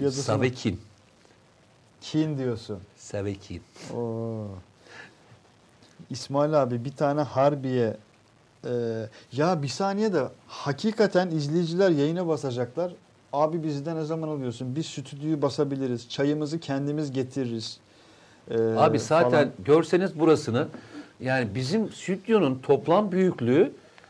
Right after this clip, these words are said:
Speaker 2: e, bir yatak odası kadar. Yani, o kadar. Hani kaç
Speaker 1: Sadece
Speaker 2: kişi
Speaker 1: bu,
Speaker 2: geliyorsunuz
Speaker 1: sadece
Speaker 2: bilemiyorum.
Speaker 1: bu mekanımız yok
Speaker 2: Efendim?
Speaker 1: ama başka mekanlarımız da var bizim, biliyorsun yani. O mekanlarda da yayın
Speaker 2: Ya, senin
Speaker 1: yapabileceğimiz
Speaker 2: daha büyük
Speaker 1: mekan-
Speaker 2: mekanların var.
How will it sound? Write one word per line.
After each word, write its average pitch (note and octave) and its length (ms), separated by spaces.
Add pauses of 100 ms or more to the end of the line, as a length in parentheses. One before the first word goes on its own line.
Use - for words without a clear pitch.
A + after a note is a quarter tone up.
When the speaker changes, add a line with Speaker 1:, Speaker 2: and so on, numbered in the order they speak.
(220)
Speaker 2:
e, G2 520
bir D#3 60
yatak F#3+ 360
odası E3+ 500 (760)
kadar. F#3+ 460 (1040)
Yani, - 300
o - 80
kadar. F3 320 (160)
Hani D#3+ 180
kaç - 160
Speaker 1:
Sadece G#3+ 160
Speaker 2:
kişi D3+ 140
Speaker 1:
bu, A3 40
Speaker 2:
geliyorsunuz F#3 400
Speaker 1:
sadece E3 120
Speaker 2:
bilemiyorum. D3 320
Speaker 1:
bu C3 60
mekanımız B2+ 600
yok B2 80
Speaker 2:
Efendim? G3+ 200
Speaker 1:
ama G#2 80
başka A#2 300
mekanlarımız A#2+ 720
da G#2+ 120
var F#2 200
bizim, F#2 280
biliyorsun F#2 380
yani. F2 320 (500)
O A2 100
mekanlarda A#2+ 720
da A2 160 (360)
yayın A2 220
Speaker 2:
Ya, - 0
senin C3 120
Speaker 1:
yapabileceğimiz D#3+ 380
Speaker 2:
daha D3+ 240
büyük E3 180
Speaker 1:
mekan- - 20
Speaker 2:
mekanların D#3 600
var. D3 200